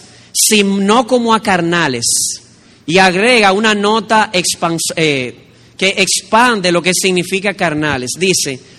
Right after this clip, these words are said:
"Como niños en Cristo". Estos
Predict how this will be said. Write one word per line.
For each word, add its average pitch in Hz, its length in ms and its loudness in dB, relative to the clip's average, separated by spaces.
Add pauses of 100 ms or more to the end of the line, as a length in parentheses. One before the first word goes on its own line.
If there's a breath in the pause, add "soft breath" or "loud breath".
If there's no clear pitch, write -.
(200 loud breath)
"Como 190 340 4
niños 240 520 2 (180)
en 175 220 0
Cristo". 175 560 -4 (1120 soft breath)
Estos 214 340 2